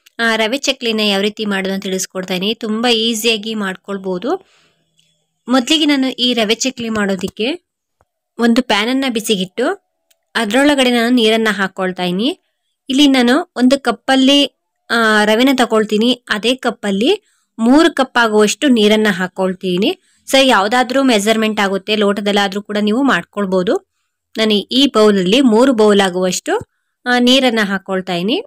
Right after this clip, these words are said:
ಒಂದು ಕಪ್ ರವೆಗೆ ಮೂರು ಬೌಲ್ ಆಗುವಷ್ಟು ನೀರನ್ನ ಹಾಕಿ, ಇದು ಸ್ವಲ್ಪ ಬಿಸಿ ಆದ್ಮೇಲೆ ಇದಕ್ಕೆ ನಾನು ತುಪ್ಪವನ್ನ ಹಾಕೊಳ್ತಾ ಇದೀನಿ. ಇಲ್ಲಿ ತುಪ್ಪ ಅಂತಲ್ಲ, ನಾನು ಸ್ವಲ್ಪ ಪ್ರಮಾಣದಲ್ಲಿ ಮಾಡ್ತಿರೋದ್ರಿಂದ ಮನೆ ತುಪ್ಪವನ್ನೇ ಎರಡು ಚಮಚದಷ್ಟು ಆಗುವಷ್ಟು ಹಾಕೊಳ್ತಾ ಇದೀನಿ.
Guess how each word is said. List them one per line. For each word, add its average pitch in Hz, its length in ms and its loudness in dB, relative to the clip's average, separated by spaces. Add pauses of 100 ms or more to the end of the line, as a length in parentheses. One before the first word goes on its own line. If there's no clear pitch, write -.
(120)
ಒಂದು 240 260 0
ಕಪ್ 233 240 -8
ರವೆಗೆ 226 400 2
ಮೂರು 226 300 0
ಬೌಲ್ 208 260 2
ಆಗುವಷ್ಟು 196 440 -4
ನೀರನ್ನ 208 400 0
ಹಾಕಿ, 185 580 -6 (640)
ಇದು 262 180 0
ಸ್ವಲ್ಪ 262 380 0
ಬಿಸಿ 226 340 -2
ಆದ್ಮೇಲೆ 214 760 -4 (680)
ಇದಕ್ಕೆ 269 260 -2
ನಾನು 277 180 2
ತುಪ್ಪವನ್ನ 233 560 -2
ಹಾಕೊಳ್ತಾ 196 500 -6
ಇದೀನಿ. 208 480 -2
ಇಲ್ಲಿ 247 540 0 (100)
ತುಪ್ಪ 247 280 -6
ಅಂತಲ್ಲ, 240 480 2
ನಾನು 247 240 2
ಸ್ವಲ್ಪ 240 300 -6
ಪ್ರಮಾಣದಲ್ಲಿ 233 600 0
ಮಾಡ್ತಿರೋದ್ರಿಂದ 208 720 0 (640)
ಮನೆ 226 200 0
ತುಪ್ಪವನ್ನೇ 214 680 0
ಎರಡು 202 220 0
ಚಮಚದಷ್ಟು 208 600 -4
ಆಗುವಷ್ಟು 185 420 -2
ಹಾಕೊಳ್ತಾ 185 540 -6
ಇದೀನಿ. 190 280 -4